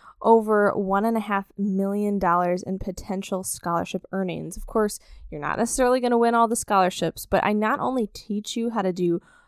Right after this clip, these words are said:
all of the finances of college and look for scholarships and apply for scholarships, but I actually have an, like, a sheet database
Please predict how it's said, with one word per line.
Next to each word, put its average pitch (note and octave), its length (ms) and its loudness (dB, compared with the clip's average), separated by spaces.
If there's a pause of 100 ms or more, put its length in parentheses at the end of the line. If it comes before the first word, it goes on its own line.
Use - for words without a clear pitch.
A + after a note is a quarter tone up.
all G3 220 8
of G#3+ 100 0
the F#3+ 80 0
finances F3+ 580 -2
of F3+ 120 -4
college E3+ 600 -2 (380)
and F#3 480 0 (280)
look G#3+ 300 0
for A3+ 140 0
scholarships G#3+ 560 0
and - 100 -8
apply F3+ 280 0
for G3+ 120 -4
scholarships, F#3+ 500 -4
but F#3 140 0
I F3+ 40 2
actually A#3+ 340 -2
have G3+ 280 2 (440)
an, G3 160 0 (200)
like, F#3+ 200 -4
a F#3 60 -8
sheet - 460 -4 (100)
database F3+ 760 0